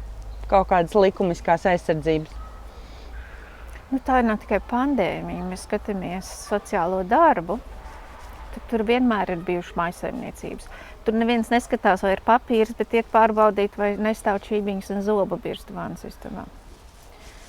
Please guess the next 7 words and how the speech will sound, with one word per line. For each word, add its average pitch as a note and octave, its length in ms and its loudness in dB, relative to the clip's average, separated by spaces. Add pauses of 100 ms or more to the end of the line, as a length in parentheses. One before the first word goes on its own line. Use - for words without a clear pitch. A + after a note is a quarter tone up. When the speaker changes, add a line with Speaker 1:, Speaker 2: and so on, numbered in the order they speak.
(260)
Speaker 2:
Un, F#3+ 400 -2
un, F#3+ 320 -6
un, F#3 560 -8 (640)
jā, F#3 160 4 (320)
tā G#3 80 -6
kā, G#3 220 0 (1600)
nu, A#3+ 260 0